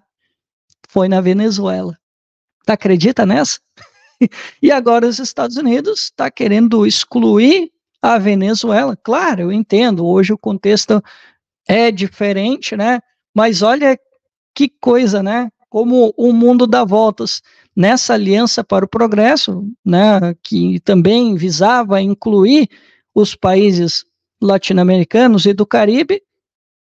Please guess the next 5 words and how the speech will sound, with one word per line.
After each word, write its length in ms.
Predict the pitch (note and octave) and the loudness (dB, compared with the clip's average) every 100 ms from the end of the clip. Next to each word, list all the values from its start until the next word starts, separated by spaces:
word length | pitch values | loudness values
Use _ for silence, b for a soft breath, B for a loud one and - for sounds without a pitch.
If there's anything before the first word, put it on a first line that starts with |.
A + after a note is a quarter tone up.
| _ | _
a 140 | - A#3 | -4 0
Venezuela 880 | G#3+ G#3 G#3+ B3+ G#3+ B3 E4+ C4 F#3+ G3 A#3 | 0 2 2 2 2 0 -2 -4 -8 -12 -12
acabou 520 | B3 G3 F#3+ D#3 G3+ | -10 -4 -4 0 0
ali 220 | G3+ F#3+ G#3+ | 2 -2 -4
sendo, 640 | - G#3 G3 F#3+ E3 | -4 -4 0 0 0